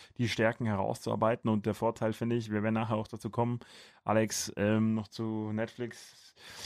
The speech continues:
äh, dass die Stärken ganz klar bei Disney natürlich sind die Marken und die Marken haben sie, sie haben jetzt auch,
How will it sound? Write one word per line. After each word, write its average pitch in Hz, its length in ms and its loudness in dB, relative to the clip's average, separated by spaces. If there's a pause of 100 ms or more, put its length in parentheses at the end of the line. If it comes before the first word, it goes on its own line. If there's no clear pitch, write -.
(140)
äh, 101 260 4
dass 107 200 2
die 110 100 4
Stärken 110 320 2
ganz 110 160 2
klar 110 140 2
bei 110 100 2
Disney 113 180 2
natürlich 113 240 2
sind 117 160 0
die 147 80 4
Marken 110 400 0
und 107 160 -6
die 113 60 2
Marken 110 240 2
haben 131 140 -2
sie, 107 100 2
sie 104 100 4
haben 113 140 2
jetzt - 260 -6
auch, - 220 -2